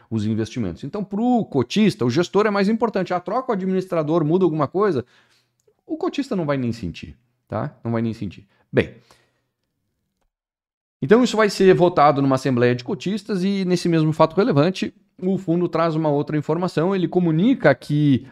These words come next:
a taxa de administração vai ser reduzida de um vírgula zero cinco por cento ao ano para zero vírgula cinquenta e cinco por cento ao ano.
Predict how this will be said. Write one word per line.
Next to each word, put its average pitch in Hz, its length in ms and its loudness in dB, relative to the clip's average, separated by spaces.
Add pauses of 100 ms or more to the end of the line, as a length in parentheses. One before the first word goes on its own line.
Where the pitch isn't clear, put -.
(120)
a 139 140 4
taxa 156 360 2
de 139 120 -2
administração 143 680 -2
vai 175 120 0
ser 160 160 0
reduzida 156 500 2
de 127 140 -2
um 180 120 2
vírgula 156 360 2
zero 135 200 0
cinco 135 240 -4
por 123 140 -8
cento 123 240 -6
ao 127 80 -2
ano 156 140 -2
para 151 240 0
zero 156 280 0
vírgula 160 320 -4
cinquenta 165 480 -4
e 156 60 -4
cinco 180 500 -2
por 113 200 -8
cento 113 280 -8
ao 123 120 -2
ano. 131 240 -4